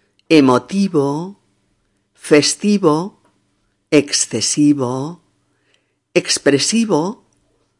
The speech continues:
objetivo, ofensivo, optativo, obsesivo,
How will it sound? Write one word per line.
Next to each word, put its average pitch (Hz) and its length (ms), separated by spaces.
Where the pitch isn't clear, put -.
objetivo, 143 1120
ofensivo, 185 1040
optativo, 151 1160
obsesivo, 143 1400